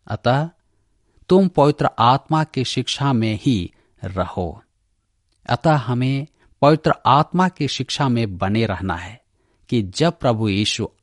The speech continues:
आए तो हमें हियाब हो और हमें लज्जित न होना पड़े, वरन हम प्रतिफल पाएं। मेरे मित्रों, आइए हम अपने अध्ययन के क्रम में आगे बढ़ते हुए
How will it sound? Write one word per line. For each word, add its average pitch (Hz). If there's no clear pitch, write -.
आए 107
तो -
हमें 120
हियाब 101
हो 131
और 135
हमें 139
लज्जित 113
न 101
होना 98
पड़े, 87
वरन 107
हम 98
प्रतिफल 101
पाएं। 92
मेरे 104
मित्रों, 101
आइए 180
हम 180
अपने 131
अध्ययन 113
के 117
क्रम 107
में 104
आगे 98
बढ़ते 120
हुए 98